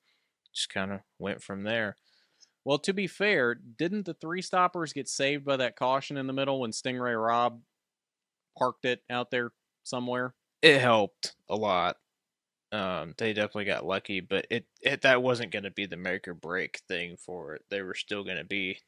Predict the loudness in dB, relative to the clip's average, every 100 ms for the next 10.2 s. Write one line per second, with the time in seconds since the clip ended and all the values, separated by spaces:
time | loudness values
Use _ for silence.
0 | _ _ _ _ _ _ 4 6 4 6
1 | 8 8 4 2 2 2 0 2 2 2
2 | 2 2 0 -2 -4 -4 -4 -4 -4 -4
3 | -4 -4 -2 -4 -2 -2 0 -2 -4 -4
4 | -4 -4 -2 0 0 -2 -4 -4 2 2
5 | 0 -4 -4 -4 -8 -6 -8 -6 -4 -2
6 | -2 -6 -8 -6 -6 -10 -10 _ _ _
7 | _ _ _ _ _ -4 -4 -6 -12 -20
8 | _ _ _ _ _ _ 2 4 4 6
9 | 6 6 0 2 0 2 4 4 2 -2
10 | -6 -8